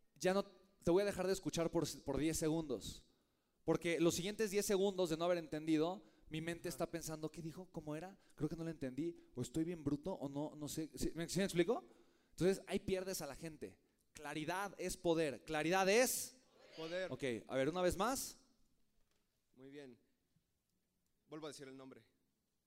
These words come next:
Speaker 2: O ya comienzo con
Speaker 1: Está bien.
Speaker 2: Con Full Noble vas a tener la posibilidad de darle una vuelta a tu vida y cambiarla con la noble promesa de deshacerte del constante riesgo de una enfermedad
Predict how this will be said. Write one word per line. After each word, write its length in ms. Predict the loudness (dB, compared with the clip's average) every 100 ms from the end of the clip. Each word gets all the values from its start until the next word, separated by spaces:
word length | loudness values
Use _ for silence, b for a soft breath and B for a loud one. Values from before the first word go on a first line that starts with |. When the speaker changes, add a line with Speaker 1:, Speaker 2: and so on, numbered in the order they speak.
| _ _ _
Speaker 2:
O 180 | -16 -16
ya 160 | -16 -18
comienzo 320 | -20 -20 _
con 140 | -14
Speaker 1:
Está 100 | -6
bien. 340 | -4 -4 -12 -16
Speaker 2:
Con 180 | -14 -14
Full 280 | -8 -8 -8
Noble 280 | -10 -10 -12
vas 160 | -12 -14
a 40 | -16
tener 360 | -12 -12 -10
la 200 | -10 -10
posibilidad 760 | -12 -14 -14 -14 -12 -10 -12 -14 b b -14
de 180 | -12
darle 480 | -8 -8 -10 -12 -14 _
una 200 | -16 -14
vuelta 400 | -12 -12 -12 -12
a 100 | -12
tu 120 | -14 -16
vida 360 | -16 -16 -18 -20 -20
y 100 | -20
cambiarla 680 | -16 -14 -10 -10 -12 -18 -18 _ _ _ _ _ _ _ _ _
con 200 | -10 -8
la 120 | -8
noble 380 | -6 -6 -6 -8
promesa 680 | -10 -12 -12 -14 -14 -16 -18 _ _ _ _ _ _ _ _ _ _ _ _ _ _ _ _ _ _ _ -10
de 60 | -8
deshacerte 440 | -8 -10 -10 -8
del 140 | -8
constante 540 | -10 -14 -12 -14 -14 -12
riesgo 580 | -10 -10 -10 -12 -12 -12
de 140 | -14
una 160 | -12 -14
enfermedad 500 | -16 -16 -14 -14